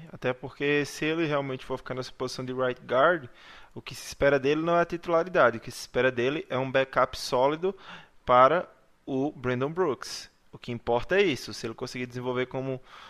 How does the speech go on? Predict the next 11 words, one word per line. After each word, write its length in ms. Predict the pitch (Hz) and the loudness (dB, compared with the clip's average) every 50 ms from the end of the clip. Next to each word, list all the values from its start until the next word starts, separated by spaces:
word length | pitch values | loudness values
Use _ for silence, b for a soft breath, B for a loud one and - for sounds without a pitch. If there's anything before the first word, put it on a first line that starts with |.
| b b b | b b b
como 320 | - - 131 127 127 127 127 | -10 -6 -6 -4 -2 0 0
right 200 | 127 131 - 135 | 0 0 -2 2
guard, 420 | 127 131 131 131 147 170 175 190 202 - _ _ | 6 6 8 8 8 6 2 -4 -12 -20 _ _
backup, 720 | 170 147 127 123 - - - 117 104 139 170 - - 202 180 | 2 2 2 2 2 2 2 6 6 6 4 4 -2 -8 -10
segundo 500 | - - - 135 123 123 139 143 147 139 | -10 -6 -6 -6 -4 -4 -6 -4 0 0
right 240 | 135 131 127 - | 0 0 0 -2
guard, 280 | 120 123 127 147 165 170 | 0 2 4 4 2 0
tá 220 | - - 156 165 | 0 2 4 4
ótimo 340 | 156 123 131 147 - - 180 | 6 4 4 2 0 -4 -6
pra 220 | - - 185 196 196 | -2 0 2 2 2
gente. 420 | 175 170 123 107 - - - - | 0 -2 -4 -6 -8 -10 -16 -18